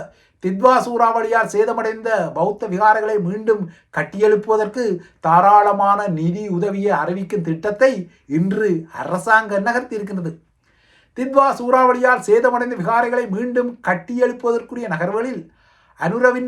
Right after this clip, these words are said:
எதிரணி தலைகளாக கருதப்படும் சஜித் பிரேமதாசா, நாமல் ராஜபக்ஷ, திலித் ஜெயவீரா உட்பட்ட முகங்கள் கடந்த சில நாட்களாகவே ஆர்வம் எடுக்க, தற்போது அரசாங்கம் அவர்களை முந்தி பௌத்த அபயத்தை வழங்கும் வகையில்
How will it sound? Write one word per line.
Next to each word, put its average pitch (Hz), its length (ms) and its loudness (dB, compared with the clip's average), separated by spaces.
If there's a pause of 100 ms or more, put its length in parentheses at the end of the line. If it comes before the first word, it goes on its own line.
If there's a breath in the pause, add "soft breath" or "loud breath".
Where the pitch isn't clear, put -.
எதிரணி 226 380 2
தலைகளாக 240 480 0
கருதப்படும் 233 500 -6
சஜித் 220 340 -8
பிரேமதாசா, 233 580 -2
நாமல் 226 340 -2
ராஜபக்ஷ, 220 420 -2 (440 soft breath)
திலித் 220 300 -2
ஜெயவீரா 233 420 2
உட்பட்ட 208 420 -2
முகங்கள் 226 540 -2 (320 loud breath)
கடந்த 220 320 -2
சில 214 240 -4
நாட்களாகவே 214 760 0
ஆர்வம் 196 360 2
எடுக்க, 196 260 -2
தற்போது 208 480 2 (420 loud breath)
அரசாங்கம் 196 520 2
அவர்களை 180 340 4
முந்தி 196 360 0 (380 loud breath)
பௌத்த 180 360 0 (100)
அபயத்தை 180 540 0 (140)
வழங்கும் 185 720 0
வகையில் 196 640 -6